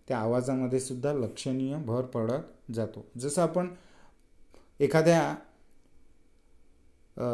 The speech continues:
रिकाम्या भांड्यामध्ये पाणी ओततो आणि हळूहळू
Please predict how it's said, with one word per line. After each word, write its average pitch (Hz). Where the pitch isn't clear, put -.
रिकाम्या 175
भांड्यामध्ये 160
पाणी 151
ओततो 131
आणि 131
हळूहळू 147